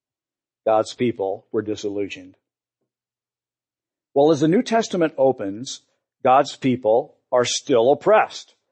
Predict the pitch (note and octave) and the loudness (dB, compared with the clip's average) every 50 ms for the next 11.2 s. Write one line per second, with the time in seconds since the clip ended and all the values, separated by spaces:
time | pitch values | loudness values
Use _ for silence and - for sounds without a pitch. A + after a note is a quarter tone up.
0 | _ _ _ _ _ _ _ - - A#2+ A#2 A2+ A2+ A#2+ B2 C#3+ C#3+ C3 C#3 - | _ _ _ _ _ _ _ -4 -2 -2 0 2 2 2 2 2 2 0 0 0
1 | B2+ C3 B2+ A#2+ A2 - - - C3+ C3+ C#3 C3 C#3 C3 B2+ B2+ B2+ C3 - A2+ | 0 0 0 0 -2 -4 -4 -2 0 0 2 2 2 2 2 0 0 -2 -2 -4
2 | A2+ A#2 A#2+ A#2 A#2 A2+ C3 C#3+ D3+ D#3 D3+ B2+ G#2+ A2 - - C3+ C3+ C3 C3+ | -4 -2 -2 -4 -2 0 2 2 4 4 4 2 0 -2 -2 0 0 2 2 2
3 | B2 A#2+ B2 C3 C3 C3 A#2+ - C3 D3 D3+ - E3+ E3+ E3+ F3+ F3+ F#3+ G3+ G#3 | 0 2 2 2 2 2 2 2 0 0 2 2 4 6 6 6 6 4 4 2
4 | G#3 _ _ _ _ _ _ _ - - A#2 G#2 B2 B2 A#2+ A#2 A2+ A2 A2 G#2 | -2 _ _ _ _ _ _ _ -4 -2 0 2 2 4 4 4 4 2 0 -2
5 | - _ _ _ _ _ _ _ - A#2+ B2 - - _ - - B2+ B2 A#2 A2+ | -6 _ _ _ _ _ _ _ -12 -12 -12 -12 -16 _ -6 -2 0 0 0 0
6 | G#2 - - D#3 E3 D#3+ F3+ F3+ E3+ E3 D#3 D#3 - - D#3+ D#3+ E3 - D3+ D#3 | -2 0 2 2 4 4 4 4 4 4 2 0 0 2 2 2 2 2 0 0
7 | D#3 D3 D3 D3 D3 C#3+ C3+ - - - B2+ B2 C3 C#3 D3 C#3+ D3 D#3+ D3 D3+ | 2 4 4 4 2 0 -4 -6 -6 -4 0 4 4 4 4 4 4 4 2 2
8 | D3 _ _ _ _ _ _ - B2+ B2+ A#2 A#2+ A#2 - - E3 E3+ D#3 - G3 | 2 _ _ _ _ _ _ -2 0 0 0 0 -2 -4 -2 -2 -2 0 0 -2
9 | F#3+ F#3 F#3 F#3+ F3 - - - B2+ B2 A#2+ A#2 A2+ A2+ A2 A2 - _ _ _ | -2 -2 -4 -6 -6 -6 -4 -2 0 0 0 0 0 -2 -4 -6 -10 _ _ _
10 | _ _ - B2 B2+ - - C3 A#2 A2 G#2+ G#2 G2+ - - A#2 G#2+ G#2 G#2 G#2 | _ _ -10 -8 -6 -6 -2 0 0 2 2 0 0 -2 -4 -4 -2 -2 -2 -2
11 | G2+ G2 G2 | -4 -6 -10